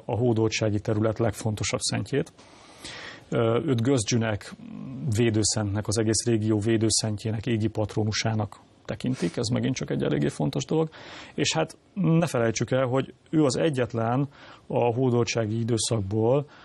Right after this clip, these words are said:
aki máig, ö, megmaradt a törökök tudatában. Tehát mindenki mást elfelejtenek. Szentember még van, jó néhány a hódoltságban, vagy volt, ö, komoly tisztelettel, de egyetlen egy az, akinek az emléke és a tisztelete máig megmarad, az Gülbaba.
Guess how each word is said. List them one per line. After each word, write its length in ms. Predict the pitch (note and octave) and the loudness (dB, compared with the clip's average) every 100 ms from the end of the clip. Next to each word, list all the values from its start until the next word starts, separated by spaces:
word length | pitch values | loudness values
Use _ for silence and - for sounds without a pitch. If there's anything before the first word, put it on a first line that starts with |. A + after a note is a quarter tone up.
| - | -10
aki 500 | - A#2+ - B2 C3 G#3 | -4 -2 2 2 2 0
máig, 580 | C3+ A#2+ A2 G#2+ G#2 - _ _ G3+ | 0 2 2 0 -2 -12 _ _ -4
ö, 640 | B2 A2 A2 A2 A#2 C3 D3 | 0 2 4 2 2 0 0
megmaradt 520 | A#2 G#2 A2+ A2 - | 0 0 0 0 -2
a 40 | |
törökök 360 | A2 A2 A2 G#2 | -2 -2 -2 -2
tudatában. 480 | A#2+ A2 A#2 G#2+ G#2+ | -2 0 0 -2 -2
Tehát 160 | A#2 | 0
mindenki 260 | D#3+ A#2+ A#2+ | 2 2 2
mást 240 | A2+ - | 0 0
elfelejtenek. 520 | A2+ - A2+ A2 A#2+ | -2 0 -2 0 -2
Szentember 680 | - B2+ A#2+ B2+ B2 A#2+ A#2+ - - - - | -2 -2 -2 0 2 2 2 -2 -20 -20 -4
még 260 | A#2+ G#2+ | 0 0
van, 280 | G#2+ C3+ A2 G2+ | 2 2 2 0
jó 180 | A#2+ | 2
néhány 340 | A2+ G#2 G2+ G#2 | 2 0 0 0
a 60 | |
hódoltságban, 760 | G2+ G#2 G#2 G2 A2 G2+ A2 A2+ | 0 2 2 0 -2 -2 -2 0
vagy 160 | G#2+ | 0
volt, 340 | G#2+ G#2+ B2 - - - - - - - | 2 2 0 -4 -16 -20 -20 -20 -20 -10
ö, 560 | - A#2 A2 A2 A2 A2 A#2 - | -2 0 2 4 2 2 -2 -4
komoly 260 | A#2+ A2 G#2 | 0 0 0
tisztelettel, 720 | A2 - C3 A#2+ - C#3 C3 | -2 -2 -2 -2 -2 0 2
de 140 | C3+ | 2
egyetlen 360 | C#3+ A#2 G#2+ A#2 | 2 0 0 0
egy 300 | A2 G#2 - | 0 -2 -6
az, 160 | D#3 A2+ | -4 -4
akinek 280 | G#2 G#2+ G#2+ | -2 -2 0
az 100 | G#2+ | 0
emléke 440 | A2+ G#2+ G2+ A2 | 2 2 2 0
és 160 | G#2 G#2+ | 0 -2
a 40 | |
tisztelete 480 | A#2 - A2+ A2 A2 | -4 -4 -4 -2 0
máig 340 | G#2 G2+ A2+ | 2 2 2
megmarad, 360 | B2 A#2+ B2 A#2+ | 0 0 0 0
az 140 | G#2+ | 0
Gülbaba. 440 | A2 G#2 G2+ G2+ | 2 2 2 -2